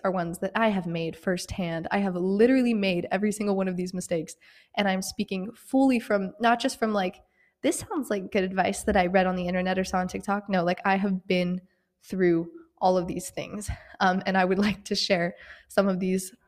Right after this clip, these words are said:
um, mistakes that I've made myself. So starting with the biggest problem. The biggest problem when it comes to exercise is doing it for the wrong reasons. Um, and as we were talking about those benefits, I have a question.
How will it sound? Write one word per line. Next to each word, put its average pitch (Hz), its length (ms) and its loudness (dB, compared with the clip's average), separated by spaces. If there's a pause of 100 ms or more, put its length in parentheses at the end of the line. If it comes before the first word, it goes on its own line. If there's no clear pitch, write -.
(320)
um, 190 360 2
mistakes 240 340 4
that 277 100 4
I've 277 140 4
made 277 160 4
myself. 269 420 4 (840)
So 247 320 6
starting 294 540 2
with 196 280 2 (280)
the 208 160 0
biggest 214 560 2
problem. 165 540 0 (800)
The 220 120 2
biggest 214 400 2
problem 196 320 -2
when 190 120 -2
it 180 80 -8
comes 196 220 -6
to - 160 -8
exercise 247 600 -4 (100)
is 190 160 0
doing 196 360 0
it 254 260 -4
for 185 420 0 (340)
the 190 120 0
wrong 170 400 0
reasons. 175 640 -10 (320)
Um, 185 320 2 (420)
and 208 140 2
as 220 200 4
we 262 60 0
were 277 60 2
talking 220 240 0
about 196 160 2
those 190 140 0
benefits, - 640 -2 (220)
I 240 40 4
have 254 60 4
a 262 60 4
question. - 500 -4